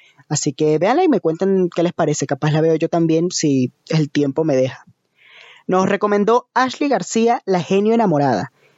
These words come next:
Nos dice que es una serie súper divertida, corta y que te engancha, que trata sobre lo que una chica que es súper inteligente y una nerd y se enamora de un chico bastante tonto.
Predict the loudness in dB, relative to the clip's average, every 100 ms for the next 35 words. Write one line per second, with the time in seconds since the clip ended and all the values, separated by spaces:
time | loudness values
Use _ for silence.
0 | _ -2 0 0 -2 -2 0 2 0 2
1 | 0 0 -2 0 2 2 0 0 2 0
2 | _ -4 0 0 0 -2 0 0 0 2
3 | 2 0 -2 -4 -4 -4 -4 -4 -2 0
4 | 2 2 2 2 2 0 2 0 2 0
5 | -2 -2 -2 -4 _ -20 -16 -2 0 0
6 | 0 0 0 0 0 2 2 2 0 2
7 | 2 4 2 2 2 2 -2 -6 -2 2
8 | 2 0 0 2 2 2 0 0 0 0
9 | 0 -2 0 -2 -4 -6 -4 -2 -2 -4